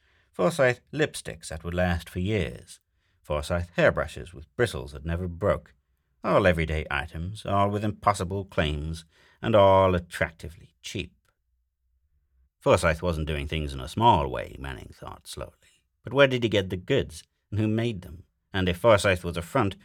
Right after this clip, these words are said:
who for? Clark Street in the late evening was a canyon of yellow streetlights, intermingled with the flicker of red neon. Manning stood in the shadow of a storefront,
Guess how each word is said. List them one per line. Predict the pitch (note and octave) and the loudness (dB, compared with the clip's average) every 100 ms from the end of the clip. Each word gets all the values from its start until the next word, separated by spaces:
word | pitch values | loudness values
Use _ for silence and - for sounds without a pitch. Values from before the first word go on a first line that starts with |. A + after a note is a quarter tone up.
| _ - | _ -6
who | A#2+ | -6
for? | - - B2+ D2 - _ _ _ _ _ _ _ _ _ _ _ _ _ | -4 -2 -2 -2 -8 _ _ _ _ _ _ _ _ _ _ _ _ _
Clark | - C#3 F#2 | 4 4 4
Street | - F2 D#2+ | 0 -2 -2
in | D#2+ | -4
the | D#2+ | 0
late | F2 E2 | 0 0
evening | G#2+ E2 D2 C2+ | -2 -2 -4 -8
was | C2+ | -12
a | |
canyon | C#2+ - G2 E2+ D2 C2+ | -10 -2 0 0 -2 -8
of | C#2 | -4
yellow | F2 D#2 D2 | -2 -2 -4
streetlights, | - G#2 F2 C2 - - _ - _ | -6 -6 -6 -10 -10 -20 _ -20 _
intermingled | D3 A#2+ G2 G2+ F2+ D2+ C#2 | -2 0 2 2 2 -2 -4
with | C#2+ | -8
the | D2 | -8
flicker | - G2 - C#2+ | -2 -2 0 -4
of | C2+ D#2 | -4 -2
red | D2+ E2 | -2 0
neon. | F#2+ D#2+ D2 - - _ _ _ _ G2+ | 0 0 -4 -14 -20 _ _ _ _ 2
Manning | G#2 E2+ D#2+ | 2 2 -2
stood | - F#2 D#2+ | -2 -2 -2
in | E2 | -4
the | D#2+ | -2
shadow | - G2+ D2+ | 2 2 0
of | C2+ | -4
a | |
storefront, | - - F#2+ F2+ G#1 | -8 -2 -2 -2 -14